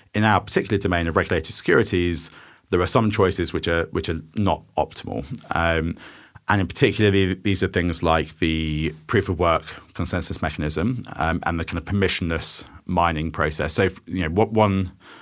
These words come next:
one kind of concrete example, one, one issue that larger institutions have is that if you execute a transaction on Ethereum, you pay a gas fee to do that. That gas fee goes to the miner that happens to mine the particular block that includes your transaction.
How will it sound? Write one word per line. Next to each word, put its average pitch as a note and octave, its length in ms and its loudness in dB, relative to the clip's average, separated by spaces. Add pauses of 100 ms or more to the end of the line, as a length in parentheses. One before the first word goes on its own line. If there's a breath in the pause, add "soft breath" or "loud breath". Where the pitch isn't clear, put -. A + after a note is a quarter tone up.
(200 loud breath)
one G#2 180 4
kind F2+ 120 -2
of F2+ 80 -4
concrete G2 340 0
example, F#2+ 560 2
one, G#2+ 380 2
one G#2+ 200 0
issue G2+ 240 2
that F2 220 2 (140)
larger G2+ 320 4
institutions E2 580 -4
have E2+ 240 0
is F2 100 -4
that F2+ 140 0
if - 120 -6
you G2+ 400 2 (540 soft breath)
execute - 480 0
a - 40 -4
transaction G2 500 2
on F2+ 120 0
Ethereum, E2+ 600 0 (440 loud breath)
you G2+ 140 -4
pay G#2 160 2
a F2 40 0
gas F2 340 -2
fee D#2 240 -2 (120)
to - 100 -12
do E2 160 0
that. D2+ 380 0 (340 loud breath)
That A#2 200 2
gas A#2 260 4
fee F#2 220 2
goes F2+ 360 2
to E2+ 380 0
the F2+ 140 -4
miner F2+ 500 2 (140)
that - 140 0
happens E2+ 380 -4
to F2 100 -6
mine E2 540 0
the D#2 80 -10
particular F2 340 -4
block E2 320 -2
that C#2+ 80 -4
includes D#2 340 -2
your C#2+ 80 -4
transaction. F#2+ 680 -2